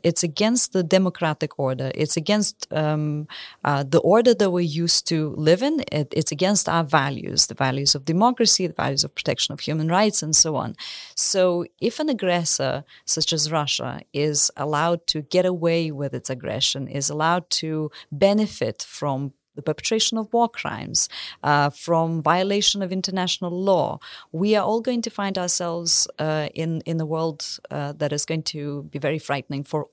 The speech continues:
all of us, wherever we are in the democratic world. And it's also going to be the sort of, you know, that could potentially lead to the situation when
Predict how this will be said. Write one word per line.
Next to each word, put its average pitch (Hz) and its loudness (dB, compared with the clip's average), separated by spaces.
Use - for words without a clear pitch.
all 233 4
of 190 0
us, - -2
wherever 147 -4
we 143 -6
are 151 -6
in 135 -8
the 135 -6
democratic - -10
world. - -4
And 185 4
it's 180 4
also 240 6
going 208 0
to - -2
be 190 2
the 180 -4
sort 180 2
of, 170 -6
you 165 0
know, 127 -2
that 175 4
could - -2
potentially 165 2
lead 165 -2
to 170 -6
the 156 -6
situation 180 0
when 156 -2